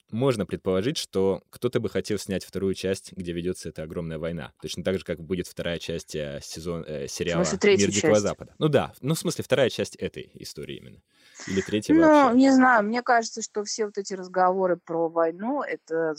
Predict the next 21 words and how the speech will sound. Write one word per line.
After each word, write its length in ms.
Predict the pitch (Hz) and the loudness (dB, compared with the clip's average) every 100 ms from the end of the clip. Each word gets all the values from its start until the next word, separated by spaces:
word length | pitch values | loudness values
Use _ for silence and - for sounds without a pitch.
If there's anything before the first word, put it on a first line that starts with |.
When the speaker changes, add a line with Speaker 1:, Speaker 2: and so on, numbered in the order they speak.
| - | -8
Speaker 2:
такой, 280 | 160 - 151 | -10 -8 -10
знаешь, 420 | 160 165 - - | -10 -6 -4 -4
э, 360 | 143 139 135 135 | -2 0 0 -2
скорее 500 | - 147 156 147 143 | -2 0 4 4 2
для 440 | 147 143 151 143 | -2 2 4 4
рекламы 460 | 143 - 160 139 131 | 2 2 2 2 0
фильма, 380 | - 190 196 139 | -2 -2 0 -4
это 140 | 139 | -8
удобно, 420 | 139 147 135 135 131 - - - | -4 -4 -4 -10 -12 -14 -16 -6
на 140 | 160 160 | 0 2
это 120 | 160 | 2
удобно 320 | 156 170 156 147 | 2 2 2 -6
пи-, 180 | 151 | -2
основывать, 680 | 156 165 147 165 131 143 - | 0 0 2 2 2 0 -2
Speaker 1:
М, 60 | - | -2
для 220 | 147 139 135 | 2 2 2
Speaker 2:
э, 20 | |
Speaker 1:
Ти 100 | 151 | 0
Ви 80 | - | 2
спотов? 360 | 233 156 - | 2 2 2
Speaker 2:
раскрутку 100 | 147 | -2